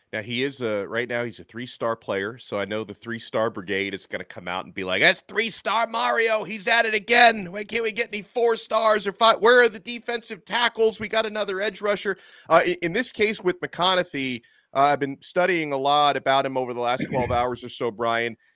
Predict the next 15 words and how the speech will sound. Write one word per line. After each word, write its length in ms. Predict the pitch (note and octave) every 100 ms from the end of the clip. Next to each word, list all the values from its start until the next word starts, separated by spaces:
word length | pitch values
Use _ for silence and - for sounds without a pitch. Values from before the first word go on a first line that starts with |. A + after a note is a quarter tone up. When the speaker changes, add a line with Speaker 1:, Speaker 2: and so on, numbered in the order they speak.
| _
Speaker 1:
Seems 380 | - G#3+ C4+ -
to 80 |
me 160 | G#3+ A3+
like 240 | G3+ F#3
a 40 | D#3+
lot 280 | D3 D#3 D#3
of 80 |
folks 360 | - E3 D#3+ -
think 220 | D#3 C#3+
he 140 | C#3+ B2
could 320 | - F3 E3
get 240 | F3 D#3+
a 60 | D3
fourth 360 | - D#3+ E3 -
star 440 | - E3 E3